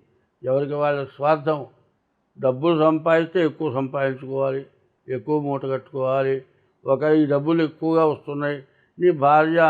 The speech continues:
కాదు ఇంకా నలుగురితో తి-, కలిసి తిరగాలి, ఆ? పది మందితో తిరగాలి. ఇట్లా తిరిగితే వచ్చినవాడు ఊరుకుంటారా? నేను శుభ్రంగా గొరుగుతారు. ఇట్లాంటి పరిస్థితుల్లో సంపాదన ఉండి అన్నీ ఉండి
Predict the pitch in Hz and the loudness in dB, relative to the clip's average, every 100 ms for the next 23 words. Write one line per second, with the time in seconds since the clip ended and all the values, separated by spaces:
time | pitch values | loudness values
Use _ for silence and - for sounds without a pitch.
0 | 156 156 156 156 156 - _ - 160 175 | 4 6 6 4 -2 -8 _ -6 0 2
1 | 170 160 160 160 160 185 170 143 147 160 | 2 2 2 2 2 0 -2 -6 -4 -4
2 | 156 - 143 139 135 135 - _ _ _ | -4 -6 -2 2 2 0 -8 _ _ _
3 | _ _ _ 170 175 208 - _ _ _ | _ _ _ 2 4 2 -8 _ _ _
4 | 139 139 139 147 165 151 147 139 139 135 | -2 -2 -2 -4 -4 -6 -4 0 0 0
5 | 139 131 _ _ _ - 160 170 160 180 | -4 -12 _ _ _ -4 0 2 6 6
6 | 190 196 170 156 170 170 160 170 165 156 | 6 2 2 0 0 2 2 2 2 2
7 | 160 156 156 165 _ _ _ 147 151 127 | 2 2 0 -2 _ _ _ -6 -4 -6
8 | 131 131 135 139 147 131 131 131 135 131 | -6 -2 -2 0 -2 -2 -2 -2 -4 -6
9 | 123 123 - _ _ _ _ 156 151 160 | -6 -8 -12 _ _ _ _ -12 -6 -2
10 | 143 131 127 120 113 143 131 127 120 120 | -2 -4 -8 -12 -14 -8 -4 -4 -4 -10
11 | _ _ _ _ - 135 143 165 160 156 | _ _ _ _ -4 -2 0 4 4 4
12 | 151 165 180 156 151 185 220 202 175 196 | 2 2 4 2 2 2 4 6 6 10
13 | 190 | 8